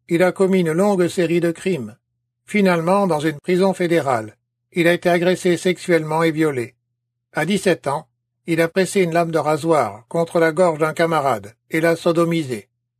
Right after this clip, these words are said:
Il a été transféré encore et encore et classé comme dangereux,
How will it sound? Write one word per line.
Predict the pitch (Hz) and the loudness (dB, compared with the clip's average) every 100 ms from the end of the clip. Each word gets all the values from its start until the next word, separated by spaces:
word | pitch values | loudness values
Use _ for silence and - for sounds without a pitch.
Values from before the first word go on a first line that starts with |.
| _ _ _ - | _ _ _ -2
Il | 165 | 2
a | 180 | 2
été | 175 165 | 0 -2
transféré | - 196 175 190 160 160 | -2 -2 -2 0 0 2
encore | 165 - 190 175 156 | -2 -2 2 2 2
et | 170 | 0
encore | 165 - 185 139 117 - _ _ _ | 0 0 0 0 -2 -14 _ _ _
et | 196 170 | -4 0
classé | 196 175 185 165 | 0 0 0 -2
comme | - 170 165 | 0 0 0
dangereux, | 180 170 156 123 | 0 0 -2 -4